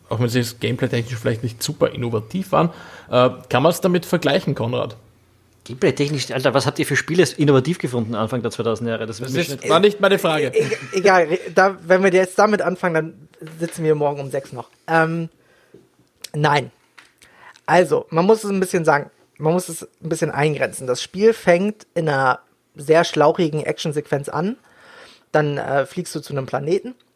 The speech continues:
Speaker 3: und ab da wird's ein Teil-Open-World-Spiel. Das heißt, du hast verschiedene Planeten, die du anfliegen kannst und die, das sind quasi erkundbare Areale, die verschiedene Geheimnisse haben,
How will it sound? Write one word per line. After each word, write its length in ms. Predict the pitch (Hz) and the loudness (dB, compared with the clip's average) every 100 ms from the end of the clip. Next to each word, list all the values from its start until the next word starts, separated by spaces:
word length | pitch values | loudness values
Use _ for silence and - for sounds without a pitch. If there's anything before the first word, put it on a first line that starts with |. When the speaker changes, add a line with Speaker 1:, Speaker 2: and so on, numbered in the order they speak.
| - | -10
Speaker 3:
und 100 | - | 2
ab 160 | 151 - | 2 6
da 180 | 170 170 | 4 4
wird's 280 | 165 - | 2 0
ein 260 | - 160 156 | 0 2 2
Teil-Open-World-Spiel. 1200 | - 175 180 180 - 147 160 131 131 123 - 127 | 0 2 4 4 2 -2 -4 2 2 2 -2 -8
Das 180 | 127 - | -8 -2
heißt, 220 | 143 160 | -2 -2
du 80 | 151 | -2
hast 200 | 151 - | -2 -2
verschiedene 360 | - - 170 | -4 -2 0
Planeten, 380 | 165 147 151 - | 2 2 0 -4
die 80 | 170 | -2
du 80 | 151 | 0
anfliegen 460 | 143 190 202 196 | 0 0 -6 -6
kannst 360 | 190 185 196 - | -2 -2 -2 -6
und 140 | 151 | -10
die, 180 | 151 151 | -8 -2
das 160 | 160 156 | 0 0
sind 160 | 165 | -2
quasi 400 | - 156 151 151 147 - - _ - | 0 2 2 -2 -8 -14 -20 _ -6
erkundbare 800 | 147 - 208 214 - 160 156 151 | -6 2 2 2 2 2 4 2
Areale, 680 | 143 147 143 143 180 226 269 _ _ _ _ _ - | 0 2 4 6 6 4 0 _ _ _ _ _ -10
die 480 | 170 180 180 175 175 _ _ _ - | -4 0 0 0 -4 _ _ _ -20
verschiedene 540 | - 165 - 185 180 | -4 -4 -2 0 0
Geheimnisse 720 | 165 165 147 156 156 147 156 | 2 2 4 2 0 0 0
haben, 840 | 135 135 143 143 143 143 139 135 | 0 0 0 0 -6 -12 -14 -18